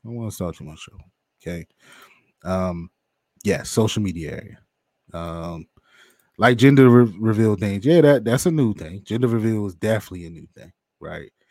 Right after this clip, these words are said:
<laughs> Jada Six said, "Cup of water. It was the hoes and pray." <laughs> It was the hoes and pray that one of us had enough to get the big Gatorade or candy lady. <laughs> So, yeah. Like, you know, I remember,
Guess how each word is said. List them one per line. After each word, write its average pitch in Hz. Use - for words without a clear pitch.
<laughs> -
Jada 113
Six 110
said, 101
"Cup 110
of 101
water. 104
It 95
was 98
the 95
hoes 113
and 98
pray." 117
<laughs> -
It -
was 120
the 123
hoes 131
and 107
pray 117
that 107
one 110
of 104
us 104
had 104
enough 98
to 101
get 98
the 90
big 95
Gatorade 101
or 95
candy 101
lady. 110
<laughs> 165
So, 120
yeah. 98
Like, 85
you 117
know, 113
I 113
remember, 127